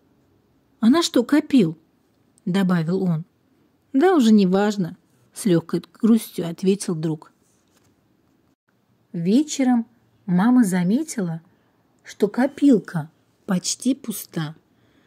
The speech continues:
Она позвала в комнату Мишу. «Не удержался? Потратил, да?» «Потратил». «А на что?»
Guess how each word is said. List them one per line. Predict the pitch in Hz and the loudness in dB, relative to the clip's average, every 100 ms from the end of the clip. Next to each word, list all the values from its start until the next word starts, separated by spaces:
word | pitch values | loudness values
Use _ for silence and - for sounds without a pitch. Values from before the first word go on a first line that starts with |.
| _ _ - | _ _ 0
Она | 269 381 | 2 2
позвала | 254 196 190 220 | 0 0 2 0
в | 285 | -2
комнату | - 214 202 208 | -2 -2 -2 -2
Мишу. | 190 170 151 - 185 - _ _ _ _ _ _ - | 0 0 -4 -12 -14 -16 _ _ _ _ _ _ -4
«Не | 180 175 | 0 2
удержался? | 165 165 165 190 269 311 - 170 - _ _ _ | 0 -2 -2 -2 -2 -4 -8 -10 -12 _ _ _
Потратил, | - 175 - 226 320 - 160 | -6 -4 0 0 0 -4 -6
да?» | 180 269 - _ _ _ _ _ _ _ _ _ _ | -4 -4 -6 _ _ _ _ _ _ _ _ _ _
«Потратил». | - 302 - 180 196 202 196 - 175 190 _ _ _ _ _ | -4 -4 -2 -2 -2 -2 -6 -8 -10 -12 _ _ _ _ _
«А | 196 | 2
на | 254 | 2
что?» | 320 - 208 160 | 2 -4 -4 -4